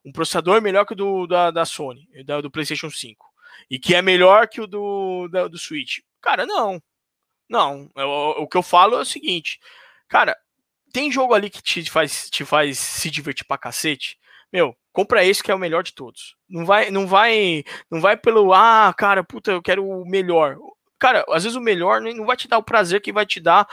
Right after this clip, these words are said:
por exemplo, você jogar um Zelda, jogar, é, Mario, por exemplo, Mario Kart, uma puta, uma porrada de jogo. S-, e aí você, aí tem essa discussão, sabe? Tipo, que as pessoas ficam, ah, puta, mas,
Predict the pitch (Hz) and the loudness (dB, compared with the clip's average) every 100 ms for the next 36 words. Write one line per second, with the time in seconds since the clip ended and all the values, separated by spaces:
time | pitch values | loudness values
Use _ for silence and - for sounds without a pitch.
0 | - - 175 160 185 196 180 185 185 175 | -14 -2 0 2 0 0 -2 -2 -2 0
1 | 170 170 135 135 147 165 151 143 135 - | 0 0 -4 -2 2 2 2 -2 -6 -10
2 | - - 139 139 151 156 156 151 139 127 | -14 -6 -4 2 4 6 6 4 4 0
3 | 123 - - - 135 135 135 135 143 156 | -10 -20 -20 -8 -2 0 2 2 4 4
4 | 175 156 131 - 135 127 123 147 147 143 | 4 2 -4 -4 -4 -4 -2 -2 -2 0
5 | 160 147 - 131 139 147 135 - 120 _ | 0 0 -4 0 4 2 0 -6 -14 _
6 | - - - 349 226 185 220 - 226 269 | -16 -16 -18 -8 -8 -6 -8 -2 -2 -2
7 | 277 190 208 170 - - - - - 226 | -8 -2 -2 -2 -8 -16 -10 -10 -6 2
8 | 226 277 294 320 - 254 185 190 262 262 | 2 2 0 -2 -4 -6 -2 0 0 -4
9 | 269 269 262 - 262 240 240 196 190 - | -4 -4 -6 -10 -2 0 0 0 -4 -6
10 | - 208 180 - 196 202 - 208 - - | -6 -6 -6 -4 -2 -2 -6 -8 -6 -2
11 | 220 254 262 - 339 254 214 214 | 0 0 -2 -6 -14 -10 -8 -8